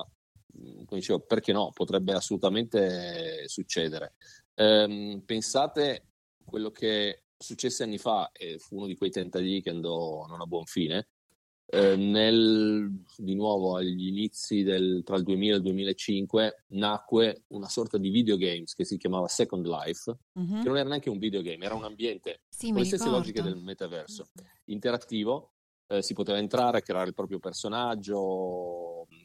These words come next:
Speaker 1: avere interazioni sociali e, e fare una seconda vita. Ci fu un momento di nuovo in cui specialmente i telegiornali parlavano di casi clinici, di persone che erano entrate in Second Life, non erano uscite per mesi,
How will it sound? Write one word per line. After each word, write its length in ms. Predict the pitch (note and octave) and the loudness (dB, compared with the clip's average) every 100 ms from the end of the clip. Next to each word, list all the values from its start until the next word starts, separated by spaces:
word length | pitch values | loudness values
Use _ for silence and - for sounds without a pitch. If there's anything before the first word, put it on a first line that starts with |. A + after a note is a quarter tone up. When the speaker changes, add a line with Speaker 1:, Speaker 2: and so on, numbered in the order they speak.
| - | -12
Speaker 1:
avere 340 | F2+ F2+ G2+ | -4 0 2
interazioni 440 | F#2+ F#2 F2 - F#2 | 0 -2 -4 -4 -4
sociali 1300 | G#2+ F#2 A2+ A2+ B2 A2 G2 F2+ F2 E2+ E2 D#2+ D#2+ | -4 -2 2 4 4 2 0 0 -2 -2 -6 -8 -12
e, 400 | - - F#2+ F2+ | -16 -12 -12 -12
e 40 | - | -4
fare 200 | A2+ G#2+ | 0 0
una 120 | G2 | 0
seconda 400 | - F#2+ F#2 F2+ | -2 0 0 0
vita. 320 | E2 D2+ D2+ - - - _ _ | -2 -6 -10 -12 -20 -20 _ _
Ci 140 | - | 2
fu 140 | E3+ F#3 | 4 6
un 60 | C#3+ | 6
momento 440 | E3+ C#3 C#3 D#3 | 6 4 2 0
di 120 | C3+ | 0
nuovo 340 | B2+ G#2 G#2 A#2+ | 0 0 0 -2
in 60 | |
cui 360 | G#2 G2+ G2 F#2+ _ _ _ - | -2 -2 0 -2 _ _ _ -20
specialmente 560 | - F#2 - G2+ G#2 | -12 -10 -6 -4 -4
i 60 | - | -4
telegiornali 640 | G#2 G#2+ A#2 A#2+ F#2 F#2+ | -2 0 0 -2 -2 -2
parlavano 540 | - - F#2 G2 G2 F2+ | -2 -2 0 0 0 -4
di 120 | E2+ | -6
casi 680 | - F#2+ G2 F#2+ F2+ F2 E2 | -2 0 0 -2 -4 -6 -4
clinici, 720 | A#2 A2+ G#2+ G2+ - G#2 G2+ | 0 0 0 -4 -4 -2 0
di 140 | F#2 - | 0 -2
persone 580 | F2+ - G#2 F#2+ G2 | -6 -6 -4 -4 -4
che 100 | F2+ | -4
erano 200 | F#2 E2+ | -2 -2
entrate 760 | E2+ E2 F#2+ F#2 F2+ F#2 F2 E2+ | -4 -4 0 2 2 0 0 0
in 120 | E2+ | -2
Second 360 | - E2+ F2 E2+ | -4 -6 -4 -2
Life, 400 | G#2 G#2+ G2 F#2 | 0 2 0 -2
non 160 | E2+ | -8
erano 220 | E2+ E2+ E2+ | -10 -10 -10
uscite 400 | - F#2+ - E2+ | -6 -6 -4 -4
per 160 | D#2 | -4
mesi, 600 | E2+ G2+ G#2+ F#2+ F2+ F2+ | 0 6 8 6 6 0